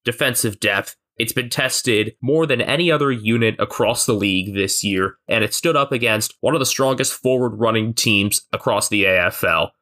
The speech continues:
Lewis Young might have been the linchpin back there, and I look forward to seeing big things from him again. Meanwhile, I look forward to seeing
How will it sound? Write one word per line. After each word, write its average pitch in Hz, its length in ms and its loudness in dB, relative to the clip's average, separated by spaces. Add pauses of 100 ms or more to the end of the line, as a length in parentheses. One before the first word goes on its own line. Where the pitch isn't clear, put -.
(200)
Lewis 156 360 0
Young 113 300 2
might 98 200 0
have 101 80 0
been 95 260 0
the - 80 0
linchpin 92 640 0
back 90 220 -2
there, 90 340 2 (160)
and 90 420 2
I 90 300 0 (100)
look 101 200 0
forward 101 200 0
to 107 60 -2
seeing 104 280 -2
big 101 200 -2
things 98 480 0 (100)
from 95 140 -2
him 110 320 0
again. 113 460 -2 (360)
Meanwhile, 143 340 0
I 131 120 2
look 147 200 0
forward 156 280 0
to 135 80 -2
seeing 120 500 0